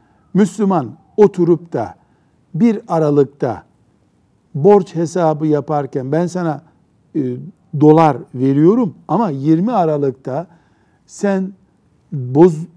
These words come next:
bozdurduğumuzda kaç para olursa o zaman lira olarak bunu ödeyeceksin." şeklinde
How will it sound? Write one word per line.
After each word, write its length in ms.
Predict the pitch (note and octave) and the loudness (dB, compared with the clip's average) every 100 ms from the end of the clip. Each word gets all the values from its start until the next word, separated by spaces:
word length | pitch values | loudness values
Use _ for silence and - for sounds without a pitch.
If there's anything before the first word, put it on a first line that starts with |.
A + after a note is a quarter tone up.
| - | -8
bozdurduğumuzda 1120 | D3+ F3+ E3+ E3 F3+ D3+ F3 E3 D#3 C#3 D3+ | 0 2 2 -2 -2 0 0 0 -2 -2 -4
kaç 340 | C#3+ G3+ G3 | -2 -4 -4
para 200 | F#3 E3+ | -4 -2
olursa 420 | E3 D#3+ D#3+ D#3 G3 | 0 0 0 -2 -2
o 180 | F#3+ | 0
zaman 340 | F3 F3 D3 A2+ - _ _ _ _ | 0 0 -2 -4 -10 _ _ _ _
lira 300 | D3 F3 G3+ | 6 8 8
olarak 420 | F3 C#3+ C3 - | 6 4 0 -4
bunu 140 | C#3+ C#3+ | -6 -2
ödeyeceksin." 800 | C#3+ C#3+ C#3+ C3 B2+ - B2 G2+ | -2 -2 -4 -2 -6 -6 -16 -16
şeklinde 960 | - - D3 D3 D#3+ D3 C#3+ C#3+ A#2 | -6 2 2 2 -2 -2 0 0 -2